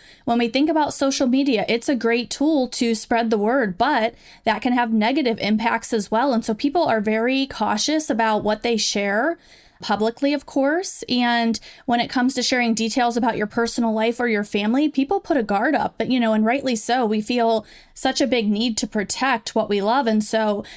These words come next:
merging personal and professional branding is not an easy thing to do. So, like I said before, self-awareness and really being vulnerable to the extent that you're comfortable, with the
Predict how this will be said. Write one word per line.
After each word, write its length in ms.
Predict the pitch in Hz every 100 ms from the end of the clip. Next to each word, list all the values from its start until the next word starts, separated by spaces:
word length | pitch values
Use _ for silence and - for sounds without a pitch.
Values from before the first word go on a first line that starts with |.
| -
merging 480 | 226 247 277 339 277
personal 360 | - 254 269 247
and 60 |
professional 500 | 226 226 233 - 226
branding 480 | 196 208 240 285 220
is 180 | 185 208
not 360 | 214 247 262 - 196
an 120 | 220
easy 340 | 214 226 208
thing 240 | 214 214 214
to 120 | 226
do. 300 | 185 240 226
So, 360 | 208 214 196 196 - -
like 160 | 240 240
I 60 |
said 200 | 269 262
before, 320 | 208 208 240 220
self-awareness 880 | - 220 269 359 240 214 240 202 226
and 160 | 208
really 540 | 220 277 294 247 220 226 - _
being 220 | 240 233
vulnerable 520 | 214 214 240 226 220
to 140 | 214 233
the 160 | 226
extent 480 | 208 208 - 233 233
that 120 | 226 196
you're 280 | 220 311
comfortable, 760 | 349 233 202 208 196 190 196 196
with 300 | 226 269 -
the 400 | 233 214 196 214